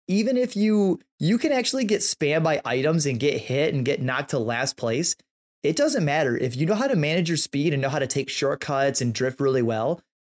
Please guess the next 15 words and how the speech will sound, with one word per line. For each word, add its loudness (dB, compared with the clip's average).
you 0
can 2
come 0
back 0
and 0
win 2
the 2
entire 0
race 0
because -2
you -2
just -2
know 2
how 0
to, -2